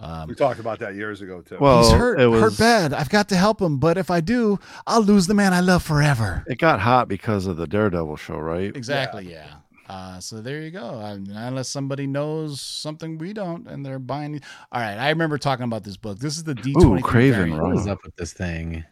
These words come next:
Speaker 1: This is a, oh, this was a D twenty-three variant that was given out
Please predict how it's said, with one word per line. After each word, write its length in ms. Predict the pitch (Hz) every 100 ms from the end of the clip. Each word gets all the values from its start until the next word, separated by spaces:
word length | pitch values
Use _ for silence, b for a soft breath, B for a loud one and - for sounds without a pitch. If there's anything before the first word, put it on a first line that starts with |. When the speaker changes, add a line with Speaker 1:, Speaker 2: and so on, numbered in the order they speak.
| -
Speaker 1:
This 220 | 160 -
is 160 | 214
a, 320 | 185 170 147 143
oh, 180 | 175 175
this 280 | 160 160 -
was 200 | 202 185
a 60 | 139
D 240 | 107 160
twenty-three 480 | 175 180 170 143 156
variant 380 | 117 107 107 98
that 100 | 107
was 160 | 110
given 320 | 92 131 156 139
out 300 | 127 123